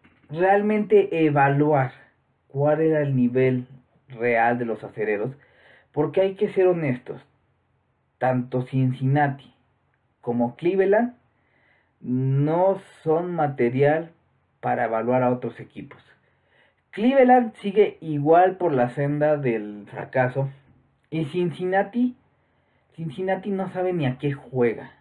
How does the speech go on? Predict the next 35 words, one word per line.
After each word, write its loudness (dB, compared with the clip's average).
No 0
duden 0
que 0
el, -2
el -6
head -4
coach -2
salga 2
antes -4
de -4
que -14
termine -4
la, -10
la -14
campaña -4
si -16
no -2
hacen -4
algo -4
rápido. -2
Por 2
otro 4
lado, 4
Osos 4
perdió 0
con -4
Bucaneros -2
de -4
una -4
manera -2
muy -2
tonta. -4
O -14
sea, -2
Osos -2